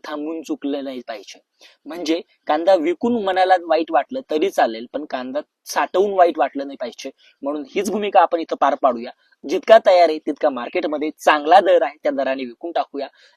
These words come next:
Actually जर मार्केट चांगलं वाढलं तर त्याचा फायदा नक्कीच आपल्या शेतकरी बांधवांना होणार आहे. तो फायदा झालाच पाहिजे या मताचे आपण सगळे. चांगलं उत्पन्न घेण्यासाठी चांगले प्रयत्न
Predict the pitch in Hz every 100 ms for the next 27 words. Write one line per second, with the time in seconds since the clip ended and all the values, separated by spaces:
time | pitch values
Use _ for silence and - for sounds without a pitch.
0 | 156 156 - 214 220 214 170 156 170 -
1 | 165 135 143 143 131 131 147 165 139 131
2 | 139 135 127 123 120 - 160 123 127 -
3 | 127 160 170 151 131 131 131 127 175 170
4 | - _ - 156 143 139 135 131 131 202
5 | 202 175 139 131 - _ 139 127 123 -
6 | 180 131 131 123 143 131 - 104 - _
7 | _ 147 139 156 139 - 151 156 147 139
8 | 131 135 - 117 120 - 131 -